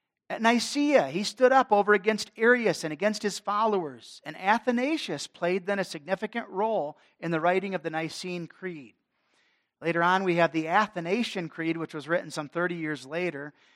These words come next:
And even though it bears the name of Athanasius, he was not the one that actually wrote it, but it conveys rather the doctrines and the truths that he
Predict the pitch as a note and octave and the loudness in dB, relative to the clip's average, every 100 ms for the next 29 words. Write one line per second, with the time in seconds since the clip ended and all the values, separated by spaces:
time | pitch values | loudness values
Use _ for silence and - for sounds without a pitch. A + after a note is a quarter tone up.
0 | - F#3 G#3+ G#3+ G3 E3 C#3+ F#3 G#3 G3 | -6 0 4 6 6 4 2 6 6 4
1 | D#3+ E3 F3 A3 A3 F3 D#3+ D#3+ - D3 | 0 -2 0 0 2 2 2 0 -2 -8
2 | C#3+ D3 - D#3+ D#3+ - - _ _ _ | -8 -10 -10 -10 -10 -12 -18 _ _ _
3 | _ _ _ _ - G3+ F#3 - D#3+ - | _ _ _ _ -4 2 2 4 0 0
4 | D3+ D3 D3 C#3 C#3 B2+ _ _ _ C#3 | -4 0 0 0 -4 -16 _ _ _ -2
5 | C#3 - _ _ _ _ _ - D#3 D#3 | -2 -4 _ _ _ _ _ -8 -6 -6
6 | - E3+ D#3+ D3 E3 F3+ G#3+ - D#3+ - | -8 -4 -4 2 2 4 2 0 -6 -6
7 | D#3+ D3 E3+ F3 D#3+ D#3+ E3+ E3+ D#3+ D3 | -10 -4 0 0 0 0 0 0 -2 -4
8 | C3+ _ _ D3 G3+ C#4+ - F#3 E3 C#3+ | -6 _ _ 2 2 2 -2 -4 -4 -2
9 | D3+ D3+ D3 - - D4 E4 A#3+ B2+ A#2+ | -4 -4 -10 -12 -4 2 2 2 -4 -6
10 | D3+ - G3+ A#3+ A#3+ | -6 -6 -4 -2 -4